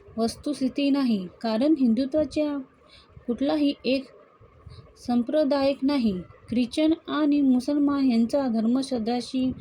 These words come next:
तुलना करता हिंदू लोकांच्या एकमेकांच्या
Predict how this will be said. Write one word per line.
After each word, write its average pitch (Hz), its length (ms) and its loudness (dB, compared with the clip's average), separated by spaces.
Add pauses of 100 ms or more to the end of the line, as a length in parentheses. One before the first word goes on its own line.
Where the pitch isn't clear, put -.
(360)
तुलना 269 340 4
करता 240 360 -4
हिंदू 240 460 2
लोकांच्या 247 680 0 (360)
एकमेकांच्या 262 920 0